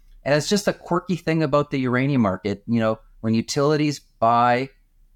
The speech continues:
uh, their fuel, they go in reverse order, which is not intuitive for people to think,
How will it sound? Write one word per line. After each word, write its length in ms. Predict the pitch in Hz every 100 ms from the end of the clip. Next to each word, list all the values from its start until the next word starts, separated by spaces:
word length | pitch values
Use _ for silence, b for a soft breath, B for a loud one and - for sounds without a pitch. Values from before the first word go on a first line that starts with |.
| -
uh, 680 | 107 107 104 104 104 101 98
their 180 | 110 101
fuel, 500 | - 170 135 127 -
they 100 | 110
go 280 | 101 123 143
in 80 |
reverse 440 | 131 107 113 117 -
order, 360 | 113 127 92 80
which 160 | -
is 140 | 104 -
not 240 | 123 147 _ -
intuitive 720 | 117 - - 151 113 98 123
for 220 | - 113
people 280 | - 113 104
to 120 | 101
think, 320 | - 127 -